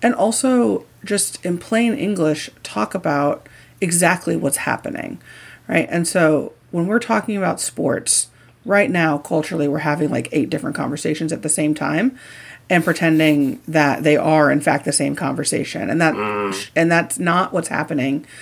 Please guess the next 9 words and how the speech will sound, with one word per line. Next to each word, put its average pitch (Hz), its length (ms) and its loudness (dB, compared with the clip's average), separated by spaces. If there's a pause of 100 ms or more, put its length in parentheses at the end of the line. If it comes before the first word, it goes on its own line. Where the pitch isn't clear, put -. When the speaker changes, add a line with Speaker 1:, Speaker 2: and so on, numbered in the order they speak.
(260)
Speaker 1:
legislatively. 175 800 2
And - 100 -2
I 156 40 0
think 180 180 -6
it's 175 160 -8
really 208 160 0
important 165 480 -4
to 160 100 -6
say, 160 460 2